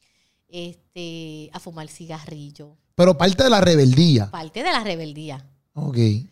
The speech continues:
Speaker 1: Empiezo a experimentar, eh, empecé a huele el perico. Todo fue paulativamente, lentamente. Esto no
Speaker 2: Y
Speaker 1: fue de un día pa' otro, no.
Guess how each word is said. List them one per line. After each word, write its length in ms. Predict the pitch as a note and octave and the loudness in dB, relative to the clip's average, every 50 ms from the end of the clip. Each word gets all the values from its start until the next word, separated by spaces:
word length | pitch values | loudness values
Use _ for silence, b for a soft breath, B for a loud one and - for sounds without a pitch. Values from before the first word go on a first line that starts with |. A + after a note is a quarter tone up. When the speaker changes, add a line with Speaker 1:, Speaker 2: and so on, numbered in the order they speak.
| _ _ _ _ | _ _ _ _
Speaker 1:
Empiezo 460 | F#3+ F#3+ F3 - G3+ F3+ E3+ - C4 | -16 -16 -14 -14 -14 -14 -12 -12 -14
a 20 | |
experimentar, 680 | C#4+ _ - B3+ G#3 F3+ E3+ E3 D#3 C#3+ D3 C#3+ E3+ G#3+ | -16 _ -14 -12 -12 -12 -12 -14 -16 -18 -18 -18 -16 -16
eh, 120 | A3+ G3+ _ - | -18 -20 _ -16
empecé 440 | F3 E3+ E3 D#3+ D#3+ D#3+ - - | -14 -14 -14 -14 -16 -18 -18 -16
a 40 | D3+ | -16
huele 200 | C#3+ D3+ D#3 E3 | -16 -14 -16 -16
el 80 | D#3+ E3+ | -18 -18
perico. 560 | - F3 E3+ D3+ C#3+ C#3+ C#3+ _ E3 F3 F3 - _ _ _ _ _ | -16 -16 -16 -16 -16 -18 -20 _ -20 -20 -20 -20 _ _ _ _ _
Todo 240 | - G#3 A3+ C4 B3+ | -10 -8 -6 -6 -8
fue 240 | C4 - D4+ D4+ D4+ | -8 -8 -8 -8 -6
paulativamente, 840 | - A#3 G3+ F3+ F3+ F3 E3+ F#3 G#3 A3 A#3 B3 C4 B3+ - A#3+ | -6 -8 -8 -6 -8 -10 -10 -10 -12 -12 -12 -12 -14 -14 -12 -12
lentamente. 920 | G3+ F3+ F3 E3+ F3 F#3+ G3 - G3+ E3+ D3+ D3 D3+ D#3 D3 - C3+ C3 - _ _ _ _ _ _ _ - | -12 -10 -10 -10 -12 -12 -12 -12 -12 -12 -10 -12 -14 -16 -18 -18 -20 -20 -20 _ _ _ _ _ _ _ -20
Esto 180 | F3+ - D#3 | -6 -2 0
no 80 | D#3+ E3 | 0 0
Speaker 2:
Y 40 | D#3+ | 0
Speaker 1:
fue 120 | D4+ C#4+ | -2 -2
de 80 | C4+ B3+ | -2 -4
un 100 | B3 B3 | -6 -6
día 200 | A#3+ C#4 B3+ B3 | -4 -4 -4 -2
pa' 140 | G#3 G3 F3+ | -2 -4 -4
otro, 360 | F3+ F3+ F3 - E3 D3+ D3 | -4 -6 -10 -12 -14 -14 -14
no. 260 | D#3 D#3+ D3+ C3+ C3 | -14 -14 -16 -16 -18